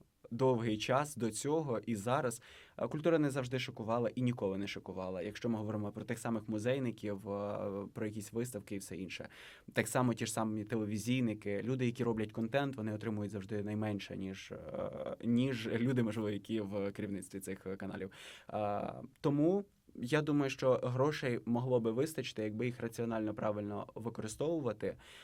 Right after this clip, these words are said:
А, тим більше, що є підтримка донорів на реконструкцію, реставрацію тих пошкоджених об'єктів. А,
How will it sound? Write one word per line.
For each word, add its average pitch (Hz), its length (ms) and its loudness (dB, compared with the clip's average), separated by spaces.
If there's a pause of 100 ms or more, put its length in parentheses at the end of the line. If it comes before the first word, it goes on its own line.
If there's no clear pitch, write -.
(140)
А, - 360 -2
тим 123 140 -4
більше, 127 240 -2
що 120 140 -2
є 113 100 4
підтримка 110 420 -2
донорів 120 400 2
на 104 440 -2
реконструкцію, 107 680 -4
реставрацію 110 600 -2
тих 104 180 -6
пошкоджених 123 540 -2
об'єктів. 107 480 -2 (640)
А, 101 280 -2